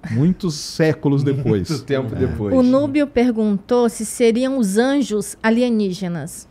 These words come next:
Speaker 2: Ah, seriam os
Speaker 1: É,
Speaker 2: deuses
Speaker 1: seriam
Speaker 2: astronautas?
Speaker 1: deuses astronautas,
Speaker 2: <laughs>
Speaker 1: isso mesmo. Eric Van Daniken.
Speaker 2: É.
Speaker 1: Muita tem, então. De novo, cara, você pegar a Bíblia, nós falamos da Bíblia pelo lado terraplanista.
Speaker 2: Aham.
Speaker 1: Se você pegar a Bíblia pelo lado da ufologia,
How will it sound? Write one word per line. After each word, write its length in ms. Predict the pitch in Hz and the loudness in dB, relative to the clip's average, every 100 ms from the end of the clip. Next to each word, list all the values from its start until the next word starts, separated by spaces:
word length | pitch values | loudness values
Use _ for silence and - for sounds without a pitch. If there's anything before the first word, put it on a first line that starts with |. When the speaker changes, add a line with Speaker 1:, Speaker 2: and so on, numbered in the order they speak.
| _ - | _ -2
Speaker 2:
Ah, 280 | 160 143 151 | 4 6 8
seriam 380 | 160 165 170 175 | 8 8 8 8
os 60 | |
Speaker 1:
É, 120 | - | 8
Speaker 2:
deuses 240 | 160 156 127 | 8 6 2
Speaker 1:
seriam 80 | 139 | -2
Speaker 2:
astronautas? 540 | - 117 120 160 175 | 0 4 6 8 6
Speaker 1:
deuses 280 | 160 170 175 | 4 4 0
astronautas, 720 | - 175 170 208 - 147 123 | 0 2 6 6 6 2 2
Speaker 2:
<laughs> 20 | |
Speaker 1:
isso 200 | 123 185 | -2 0
mesmo. 420 | 220 165 151 120 | 4 4 2 -2
Eric 340 | 104 160 175 196 | 0 2 2 2
Van 180 | 202 180 | 0 2
Daniken. 600 | 156 147 120 - 95 - - | 0 0 -4 -8 -12 -12 -12
Speaker 2:
É. 220 | 104 98 - - | -8 -8 -10 -10
Speaker 1:
Muita 420 | 104 151 175 208 220 | 2 4 6 4 2
tem, 240 | - 175 | 2 -2
então. 260 | 175 127 90 - - - 113 | -2 -8 -8 -16 -20 -20 0
De 140 | 127 | 2
novo, 280 | - 175 - | 6 6 4
cara, 160 | 92 98 | -2 -8
você 140 | - | -8
pegar 320 | - 135 165 | -4 0 2
a 40 | 185 | 2
Bíblia, 500 | 135 156 123 117 95 - - - - - - | 0 -4 -2 -4 -6 -12 -20 -20 -20 -20 -20
nós 160 | 85 107 | -12 -6
falamos 280 | 156 147 165 | -2 0 2
da 100 | 160 | 2
Bíblia 260 | 135 175 | 2 2
pelo 160 | 185 185 | 4 4
lado 180 | 175 170 | 2 4
terraplanista. 760 | 180 170 208 214 147 120 - 104 | 4 4 4 4 4 0 -4 -8
Speaker 2:
Aham. 80 | 107 | -6
Speaker 1:
Se 80 | 113 139 | -6 -4
você 80 | |
pegar 280 | 175 190 190 | -2 2 4
a 40 | 180 | 4
Bíblia 320 | 143 160 151 | 2 2 2
pelo 240 | 160 151 | 4 4
lado 300 | 139 139 131 | 4 4 2
da 80 | 123 | 2
ufologia, 880 | 139 - 165 139 110 143 233 131 | 0 2 2 4 2 2 4 4